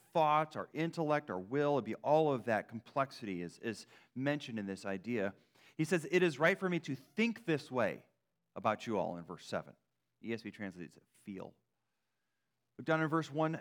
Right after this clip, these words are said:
twenty-seven. Scripture says,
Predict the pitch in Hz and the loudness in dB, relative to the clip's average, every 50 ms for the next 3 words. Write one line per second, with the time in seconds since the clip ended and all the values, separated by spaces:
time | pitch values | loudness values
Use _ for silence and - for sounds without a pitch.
0 | - - - - - 185 180 170 147 - 139 113 98 90 - - _ _ _ _ | -10 -14 -18 -8 -6 -6 -4 -4 -4 -2 -2 -2 -2 -4 -10 -16 _ _ _ _
1 | _ _ _ _ _ _ _ _ _ _ _ _ _ _ _ _ _ _ _ _ | _ _ _ _ _ _ _ _ _ _ _ _ _ _ _ _ _ _ _ _
2 | _ _ _ _ _ _ _ _ _ _ _ _ _ _ _ _ _ _ _ _ | _ _ _ _ _ _ _ _ _ _ _ _ _ _ _ _ _ _ _ _
3 | _ _ _ _ _ _ _ _ _ _ _ _ - - 180 160 160 170 151 - | _ _ _ _ _ _ _ _ _ _ _ _ -4 -2 -2 -2 -2 -4 0 4
4 | 170 151 143 135 127 | 4 6 6 4 2